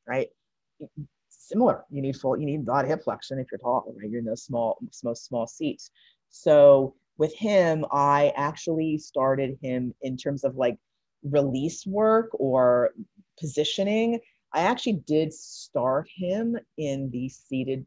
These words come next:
position on the plinth because I did a lot of sort of slumps and sitting and slumps and sitting upright to see if I could find anything that was jumping out that was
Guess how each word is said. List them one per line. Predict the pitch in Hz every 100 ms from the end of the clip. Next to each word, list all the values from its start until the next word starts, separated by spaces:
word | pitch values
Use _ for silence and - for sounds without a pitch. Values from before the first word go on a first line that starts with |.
| _
position | 127 123 117 110 - - - 104 76 73 - _
on | - - - 110
the | - - _
plinth | - - - _ _ _ _ _ _ _ - _ _ _ _ 151
because | 135 - 143 143 139 -
I | 139 135 139 135
did | 139 143
a | 147
lot | 131 127 123 123
of | 117
sort | - 117
of | 110
slumps | - - - 135 147 110 107 - - -
and | 113
sitting | - - 175 160 127 107 98
and | 95
slumps | - - - 160 151 92 - -
and | 131 110
sitting | - 131 127
upright | 127 151 - 135 120 - _ _ _ -
to | 160
see | - 165
if | 165 135
I | 139
could | 139 - -
find | 127 127 131 127 -
anything | 131 143 - 156 160 160
that | 131 104
was | 135
jumping | - 123 117 123 117
out | 113 120 123 -
that | 117 113
was | 117 113 117